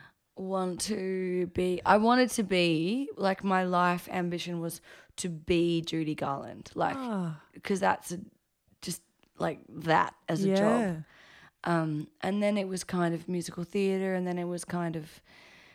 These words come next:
Speaker 1: jazz, and then it was kind of singer-songwriting, and now I'm not really sure
Speaker 2: <laughs>
Speaker 1: what it is <laughs> anymore.
Speaker 2: So did you,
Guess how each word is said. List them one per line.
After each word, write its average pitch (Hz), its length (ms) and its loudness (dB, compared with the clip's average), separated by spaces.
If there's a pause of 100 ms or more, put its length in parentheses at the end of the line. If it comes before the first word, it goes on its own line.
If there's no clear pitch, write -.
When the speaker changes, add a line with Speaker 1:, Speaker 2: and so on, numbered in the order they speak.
(160)
Speaker 1:
jazz, 180 520 8
and 180 100 -2
then 170 140 0
it 170 80 -2
was 156 140 -8
kind 160 280 0
of - 140 -8 (140)
singer-songwriting, 175 840 -2
and 175 140 -2
now 185 160 -2
I'm 170 160 -4
not 165 140 -6
really 151 180 -8
sure 160 440 -4 (380)
Speaker 2:
<laughs> - 380 -6
Speaker 1:
what 165 220 0
it 160 100 -2
is 160 480 2
<laughs> - 60 -4
anymore. 170 600 6
Speaker 2:
So 226 160 6
did 240 160 0
you, 269 300 2